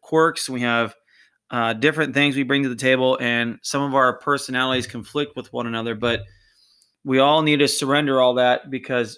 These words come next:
Christ is the head of the church. He is the head of the body, and he has called us in uni-,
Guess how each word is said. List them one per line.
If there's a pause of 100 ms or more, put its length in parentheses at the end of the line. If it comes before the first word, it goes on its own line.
(120)
Christ
is (420)
the
head
of
the
church.
He
is
the
head
of
the
body, (800)
and
he
has
called
us
in
uni-,